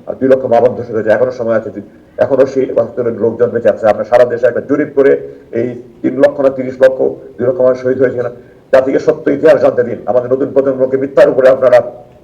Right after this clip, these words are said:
জাতিকে গড়ে তুলতে দেবেন না। দয়া করে আল্লাহর ওয়াস্তে আপনারা যদি দেশপ্রেমিক হন, একটা সত্য, সত্যিকারের জরিপ করে এটার ব্যবস্থা করেন।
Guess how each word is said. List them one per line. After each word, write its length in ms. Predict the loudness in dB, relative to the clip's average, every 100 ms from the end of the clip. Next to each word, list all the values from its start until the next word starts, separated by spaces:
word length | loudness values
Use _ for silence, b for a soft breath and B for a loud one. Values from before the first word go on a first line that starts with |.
| _ -10 0
জাতিকে 280 | 0 0 0
গড়ে 160 | 0
তুলতে 200 | 0 -4
দেবেন 220 | -6 -6 -6
না। 120 | 0
দয়া 180 | 2 2
করে 200 | -2 -2
আল্লাহর 260 | 2 2
ওয়াস্তে 260 | 2 0 -4
আপনারা 200 | -4 -8
যদি 120 | -8
দেশপ্রেমিক 360 | -8 -8 -8 -8
হন, 160 | -6
একটা 160 | -8 -10 -14
সত্য, 260 | -18 -18 -20 B B
সত্যিকারের 560 | -12 2 4 4 0 -12 -20 -20 _ _ _ _ _ _ -4 0
জরিপ 220 | 2 4
করে 100 | 4
এটার 140 | 6
ব্যবস্থা 280 | 4 4 -2
করেন। 160 | -6